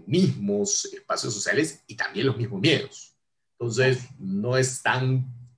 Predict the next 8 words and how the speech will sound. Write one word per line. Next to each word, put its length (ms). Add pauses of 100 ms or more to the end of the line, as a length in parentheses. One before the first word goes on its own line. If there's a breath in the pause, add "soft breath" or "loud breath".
difícil 920 (560 loud breath)
que 160
pueda 520
haber 420 (160)
algún 480
tipo 440
de, 420 (400)
digamos, 600